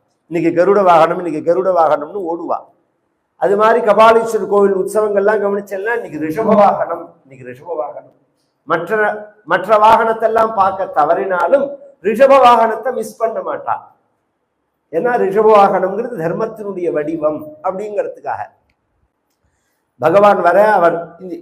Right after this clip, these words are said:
கஷ்டப்பட்டு இந்த, இந்த ஜலத்திலேருந்து ஒரு தாமரைப்பூவை எடுத்து பிச்சு போட,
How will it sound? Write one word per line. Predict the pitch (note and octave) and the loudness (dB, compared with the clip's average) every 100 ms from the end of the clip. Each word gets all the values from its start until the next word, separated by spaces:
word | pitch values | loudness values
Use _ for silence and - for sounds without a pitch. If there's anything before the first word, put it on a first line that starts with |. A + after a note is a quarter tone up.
| - | -10
கஷ்டப்பட்டு | D#3 - A3 A3 G#3+ - B3 | -6 2 2 4 0 0 -6
இந்த, | A3 F3 D#3 - - | -4 0 0 -2 -10
இந்த | E3+ D#3+ D3 B2+ | -8 -4 -2 -2
ஜலத்திலேருந்து | E3 F#3+ F#3+ G3+ G3+ A3 A3 | -2 -2 -2 -2 -2 -4 -10
ஒரு | A3 D#3+ C#3+ D3 _ | -8 -6 -8 -10 _
தாமரைப்பூவை | D#3 F3+ G#3 G3 G3 E3+ | 0 0 0 -2 -4 -6
எடுத்து | D3 D#3 - G3 - | -4 -6 -12 -18 -20
பிச்சு | - _ G#3 - | -20 _ -20 -10
போட, | D3+ E3+ G#3 - | -6 -6 -6 -14